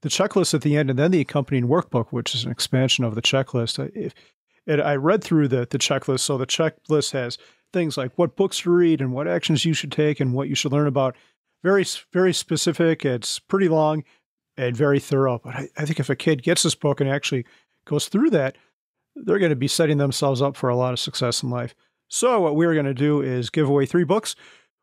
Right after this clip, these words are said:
What you have to do is leave a comment on the YouTube channel, maybe write a couple sentences about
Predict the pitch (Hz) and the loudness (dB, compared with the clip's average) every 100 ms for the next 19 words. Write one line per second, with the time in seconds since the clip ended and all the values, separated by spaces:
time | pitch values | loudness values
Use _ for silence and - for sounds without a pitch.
0 | _ 160 156 151 156 - 127 160 196 151 | _ 0 2 2 0 -2 0 2 2 2
1 | 120 127 143 135 - 143 143 143 147 135 | 0 0 0 0 0 0 0 0 -2 -2
2 | 123 135 185 165 120 143 123 131 135 _ | 0 2 2 0 0 -2 -2 -2 -6 _
3 | _ _ _ 240 262 196 156 170 185 - | _ _ _ -6 -4 -2 0 2 2 0
4 | 196 180 - 165 - 185 226 214 180 156 | 0 0 0 -2 -2 -2 -2 0 0 2
5 | 135 | 0